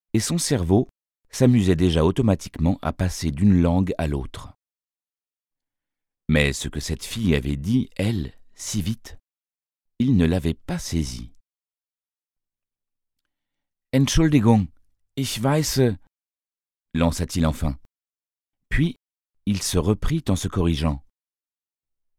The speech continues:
Ich weiß es nicht. » « Du bist sicher Franzose », s'exclama-t-elle.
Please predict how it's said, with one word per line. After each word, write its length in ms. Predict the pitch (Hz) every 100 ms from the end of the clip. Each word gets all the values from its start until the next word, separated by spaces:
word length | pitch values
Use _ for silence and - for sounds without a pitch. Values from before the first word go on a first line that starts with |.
| -
Ich 320 | 139 - 101
weiß 320 | 113 143 -
es 180 | 117 -
nicht. » « 380 | 92 82 - - - _ _ _ _ _ _ _ _ _ _ _ _ _ _ _ _ _ _ _ -
Du 240 | 85 180 214
bist 360 | 123 - -
sicher 380 | 101 147 - 143
Franzose », 800 | - 123 120 - 160 160 85 65 _ _ _ _ _ _ _ _ _ -
s'exclama-t-elle. 840 | - - - 76 71 69 71 67